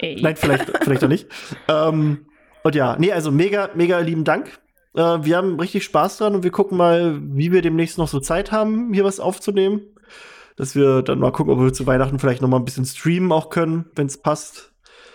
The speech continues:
Speaker 1: Ja.
Speaker 2: Ähm, ja, wie es uns auch geht. Und schauen wir mal, Freunde. In diesem Sinne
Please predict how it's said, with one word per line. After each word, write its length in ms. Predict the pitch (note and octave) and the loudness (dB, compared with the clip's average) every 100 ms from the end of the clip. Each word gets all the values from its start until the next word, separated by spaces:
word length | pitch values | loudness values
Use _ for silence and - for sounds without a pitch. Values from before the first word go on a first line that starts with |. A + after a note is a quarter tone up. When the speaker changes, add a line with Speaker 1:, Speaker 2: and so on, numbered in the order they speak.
| - D#4 | -12 -8
Speaker 1:
Ja. 220 | D#4 D4 - - | -6 -8 -8 -2
Speaker 2:
Ähm, 560 | C3 B2+ B2+ A#2+ A#2+ - _ _ _ _ - | 2 2 2 0 -4 -10 _ _ _ _ -10
ja, 220 | - - | -10 -6
wie 60 | B2+ | -4
es 120 | A#2 | -2
uns 140 | D3+ D#3+ | -2 -2
auch 140 | C#3+ | 0
geht. 340 | D3 C#3+ C#3+ - | 0 -2 -4 -10
Und 400 | C3 C3 - - _ - | -10 -10 -16 -20 _ -8
schauen 220 | - A#3+ | -2 0
wir 100 | G#3+ | 2
mal, 200 | D3 A2+ | 2 0
Freunde. 500 | - C#3+ C3 A#2 - _ _ _ - _ _ _ - | 0 0 0 -6 -14 _ _ _ -20 _ _ _ -4
In 120 | D3 | -2
diesem 260 | E3+ G3+ G#3 | -2 -2 0
Sinne 400 | G3+ G#3+ A3+ | 2 2 2